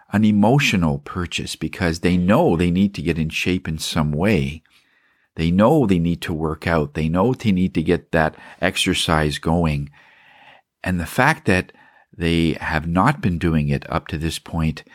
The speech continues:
there is a purchase push. There's an emotional factor that needs to be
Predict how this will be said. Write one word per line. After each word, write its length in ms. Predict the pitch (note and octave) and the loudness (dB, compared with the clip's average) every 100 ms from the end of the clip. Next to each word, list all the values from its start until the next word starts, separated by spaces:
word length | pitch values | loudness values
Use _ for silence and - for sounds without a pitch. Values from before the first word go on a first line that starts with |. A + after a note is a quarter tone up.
| - - - _ - | -20 -20 -20 _ -6
there 180 | F2 G2+ | 0 2
is 220 | C#3+ C3+ | 2 4
a 440 | G#2 F2 E2+ D2 _ - | 4 4 2 -2 _ -16
purchase 680 | - B2+ D3 - E2+ - - _ - | -2 0 0 0 0 -2 -6 _ -16
push. 520 | - D2 - - - _ _ _ | -6 -2 -2 -4 -6 _ _ _
There's 360 | - D2+ D#2 C#2+ - | 0 0 0 -2 -4
an 100 | D#2 | -2
emotional 680 | D#2 E2 C#3+ G3 - E2 C#2+ | 2 4 4 4 2 2 0
factor 500 | - D#2 C#2 - C#2+ | 0 -2 -2 -4 -4
that 180 | C#2+ C2 | -4 -2
needs 320 | E2 D#2+ - | -2 -2 -6
to 140 | - | -10
be 420 | C#2 D#2 C#2+ C#2 | -6 -4 -2 -4